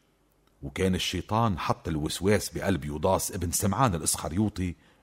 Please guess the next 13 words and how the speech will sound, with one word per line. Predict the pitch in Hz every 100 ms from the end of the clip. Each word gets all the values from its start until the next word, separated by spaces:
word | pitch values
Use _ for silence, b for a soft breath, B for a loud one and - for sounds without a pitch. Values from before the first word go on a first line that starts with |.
| b
إنه | 80 69
يسلمه. | 67 - - 71 62 - _ _ _ _ _ _ b b b b b
وكان | 151 214 180
يسوع | 139 170 131
بيعرف | 82 104 98 -
كمان | - 80 113 123 113
إنه | 95 78
بيو | 76 117 104
حط | - 147 - - -
كل | 147 180 143
شي | - 156 156
بين | 117 107
إيديه، | 85 147 71 - -